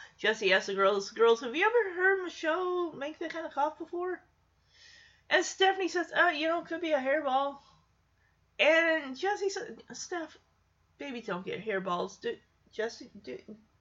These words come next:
Joey, do they get hairballs? No? Okay. No, they don't. They're not covered in fur." And Joey's like, "Mm, don't look at me. I have no idea."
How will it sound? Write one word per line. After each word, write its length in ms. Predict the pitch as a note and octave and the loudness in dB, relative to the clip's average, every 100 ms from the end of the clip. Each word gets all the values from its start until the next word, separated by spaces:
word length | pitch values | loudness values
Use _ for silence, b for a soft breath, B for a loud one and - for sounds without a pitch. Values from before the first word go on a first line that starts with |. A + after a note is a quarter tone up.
| _ | _
Joey, 240 | - C#4+ D#4+ | -10 -8 -8
do 140 | D4+ | -8
they 140 | F#4 E4+ | -8 -6
get 280 | - - | -10 -10
hairballs? 520 | D#4 F4 F4+ F#4 - _ - | -10 -10 -10 -12 -14 _ -12
No? 240 | E4 F4+ _ _ | -12 -12 _ _
Okay. 220 | - A3+ - _ B B B B | -16 -16 -18 _ B B B B
No, 260 | C4 F#4 G4+ | 8 10 10
they 120 | G4+ | 8
don't. 880 | F4 E4 F#4 F#4 E4+ F#3+ - - - _ b b _ | 6 4 2 -4 -6 -8 -10 -16 -18 _ b b _
They're 160 | E4 F4 | 2 6
not 180 | E4 | 6
covered 320 | - E4 E4 D#4 | 4 -2 0 -2
in 140 | D#4 | -2
fur." 580 | D#4+ E4 E4+ E4 B3+ F3+ _ _ b b b b b b _ _ | -2 0 2 2 0 -4 _ _ b b b b b b _ _
And 540 | F#4+ D#4+ D4+ A3+ B3 A3+ | 2 4 2 -2 -2 0
Joey's 280 | D#4+ F4 | 0 0
like, 100 | C4 | -2
"Mm, 500 | F#3 G#3+ G4 E4+ G4+ - E3 | -2 0 0 2 -2 -4 -2
don't 280 | C#4 C#4+ | 0 0
look 120 | D4+ E4 | -2 -2
at 60 | |
me. 180 | C4+ G4+ | -4 0
I 140 | C4+ | 2
have 160 | F4 D#4+ | 2 0
no 140 | A3+ | 0
idea." 420 | G#3 F#3 F#3+ C#4 | 0 0 -2 -2